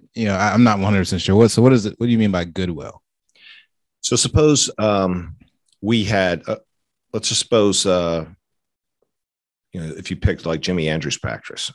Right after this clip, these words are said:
Speaker 2: okay? And
Speaker 1: Sure.
Speaker 2: I don't, I don't know if Doctor Andrews has goodwill or not, but if I was, if, if Doctor Andrews say, "Listen, I want you to join my practice and I want you to bring in there," and I have no idea if Jimmy, Doctor Andrews has goodwill or not, but if he said,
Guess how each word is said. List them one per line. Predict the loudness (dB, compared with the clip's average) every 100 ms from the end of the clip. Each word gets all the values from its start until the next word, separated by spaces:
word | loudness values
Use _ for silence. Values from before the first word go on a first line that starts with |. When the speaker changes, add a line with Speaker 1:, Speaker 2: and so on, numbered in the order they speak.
| -16
Speaker 2:
okay? | -12 -8
And | -4 -2
Speaker 1:
Sure. | -2
Speaker 2:
I | -2
don't, | -4 -8
I | -6
don't | -6 -4
know | -4
if | -6
Doctor | -4 -6 -4
Andrews | -6 -6 -8 -6
has | -8
goodwill | -8 -10 -8 -10
or | -8
not, | -10 -12 -6
but | -4 -4
if | -6 -10
I | -4 0
was, | 0 0 -2 -6
if, | -10 -10 _ _ _
if | -16 -4
Doctor | -4 -2 -4
Andrews | -6 -6 -6
say, | -6 -4
"Listen, | -4 -4 -4
I |
want | -6 -6 -8
you |
to | -8
join | -6 -6 -6
my | -8
practice | -6 -4 -2 -2 -4 -4 -4 -6 -10 -20 _ -8
and | -4
I |
want | -4 -4 -6
you |
to | -6
bring | -6
in | -6
there," | -6 -6
and | -4
I | -2
have | -2
no | -2 -2 -2 -2
idea | -2 -4 -4 -4
if | -6
Jimmy, | -6 -4 -6 -8 _ _ _ _ _ _
Doctor | -12 -8 -6
Andrews | -6 -8
has | -8 -8 -8
goodwill | -10 -12
or | -12
not, | -14 -16 -20 -20 -14
but | -10
if | -6
he | -4
said, | -2 0 -2 -4